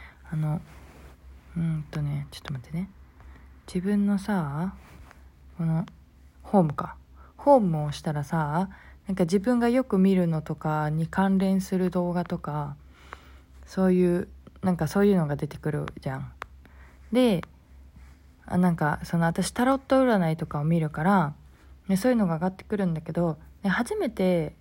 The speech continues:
あ、まだ、私が見たことないタロット占いのYouTuberさんがいて、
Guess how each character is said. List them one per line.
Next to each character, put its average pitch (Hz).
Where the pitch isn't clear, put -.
あ、 -
ま 247
だ、 -
私 269
が 254
見 277
た 247
こ 190
と 180
な 202
い 185
タ 190
ロ 180
ッ 180
ト 190
占 170
い -
の 156
YouTuber 170
さ 143
ん 139
が 139
い 139
て、 185